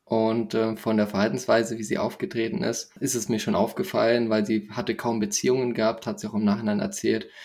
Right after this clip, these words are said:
Also eine Frau, die nicht in der Lage ist, sich zu binden, langfristig, die, äh, bringt schon einige, einige Gepäckteile mit an Bord, die, wo man ganz genau überlegen sollte, ob man damit, äh,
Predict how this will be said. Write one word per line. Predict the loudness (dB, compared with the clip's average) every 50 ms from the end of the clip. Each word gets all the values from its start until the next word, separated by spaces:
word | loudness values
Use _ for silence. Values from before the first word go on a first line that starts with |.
| -20 -20 -16 _
Also | -4 0 0 0 0 -2 -6 -14 _ _ _
eine | -14 -12 -12 -10
Frau, | -12 -4 -2 0 0 0
die | -2 -4 -8 -6
nicht | -6 -6 -6 -6 -6 -6
in | -4
der | -2 -2 0
Lage | 0 0 0 -2 -2 -4 -6
ist, | -6 -6 -4
sich | -4 -6 -6 -6 -6
zu | -4 -4 -4 -4 -6 _
binden, | 4 4 4 4 0 -6 -6 -2 0 0 0 0 -2 -4 -8 _ _ _ _ _ _ _ _
langfristig, | 0 0 0 0 -2 -6 -10 _ _ _ _ _ _ _ _ _ -4 -4 -4 -4 -4 -2 -2 -2 -2 -2 -6 -6
die, | -6 -4 -2 -2 -2
äh, | 0 0 0 0 0 0 -2 -2 -4 -6 -8 -10 -12 -14 -16 -4
bringt | 0 0 2 2 2
schon | -2 -4 -2
einige, | 0 2 2 4 2 2 2 2 2 0 -2 -8 -12 -12 -12 -12 -14 -16 _ _
einige | 0 2 2 2 2 0 -4 -6
Gepäckteile | -8 -8 -8 -6 -10 -8 -8 -10 -12 -12 _ _ -12 -10 -8 -2 0 2 2 4 4 4 4
mit | 6 4 4 2 -2
an | -4 -2 -2 -2 0
Bord, | 0 2 2 2 0 -2 -6 -10 -10
die, | -8 -6 -4 -4 -6 -6 -8 -6
wo | -2 0
man | 2 2 2 0 -4 -6 _
ganz | -2 -2 -2 -2 -4 -2
genau | 0 2 2 2 2
überlegen | 0 -2 0 2 2 2 2 2 0 0
sollte, | 0 0 0 0 0 0 -2 -4 -4 -4
ob | -6 -8 0 2
man | 4 4 4
damit, | 4 4 2 2 2 0
äh, | -2 -2 -2 -2